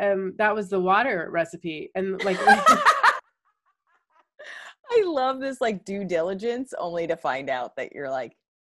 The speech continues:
Speaker 1: I still did
Speaker 2: "Just,
Speaker 1: it wrong.
Speaker 2: just, it was right, ah, right
Speaker 1: Yeah.
Speaker 2: there."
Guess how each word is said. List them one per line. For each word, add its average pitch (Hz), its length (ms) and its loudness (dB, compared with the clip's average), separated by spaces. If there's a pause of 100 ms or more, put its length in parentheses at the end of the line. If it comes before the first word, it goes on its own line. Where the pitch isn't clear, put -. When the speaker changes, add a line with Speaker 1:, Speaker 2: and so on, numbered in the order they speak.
(140)
Speaker 1:
I 190 40 -16
still 214 300 -6
did 190 180 -4
Speaker 2:
"Just, 185 40 -2
Speaker 1:
it 175 60 -4
wrong. - 200 -14 (460)
Speaker 2:
just, 240 180 -18 (180)
it 196 40 -10
was 190 140 -12
right, 247 160 -12 (180)
ah, - 100 -20 (260)
right - 80 -18
Speaker 1:
Yeah. 214 240 -2
Speaker 2:
there." - 160 -18